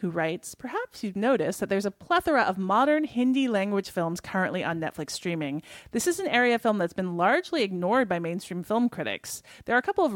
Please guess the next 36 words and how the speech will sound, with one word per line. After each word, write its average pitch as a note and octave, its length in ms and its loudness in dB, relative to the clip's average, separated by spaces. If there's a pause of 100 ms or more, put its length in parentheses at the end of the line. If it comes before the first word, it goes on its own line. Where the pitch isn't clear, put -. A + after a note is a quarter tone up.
really F4+ 280 4
strong G3 280 0
films B3+ 240 0
in G#3+ 80 -2
that E3+ 160 0
selection, E3 480 -6
most F#3+ 200 -2
notably," F3+ 560 0 (400)
I B2 220 -6
apologize C#3+ 560 -10
in - 100 -8
advance D#4 320 -4
for C#3+ 120 -12
slaughtering C3+ 340 -6
these C#3+ 140 -6
titles, B3 480 -2 (160)
"Band F3+ 360 -2
Baja E3+ 380 -2
Barat, D#3+ 460 0 (480)
a F#3 80 0
charming E3 440 -4
romantic D3+ 340 -6
comedy D#3+ 300 -4
about D#3 240 -2
wedding G3 240 2
planners, D4+ 540 2
and F3 420 0
Dwale A#3 640 0
Dahania G3 580 0
Lejenge, F3+ 720 -2 (480)
I - 60 -10
apologize D3+ 600 -10
if - 40 -16
I - 80 -8
slaughtered C#4 380 0
that, D4+ 160 2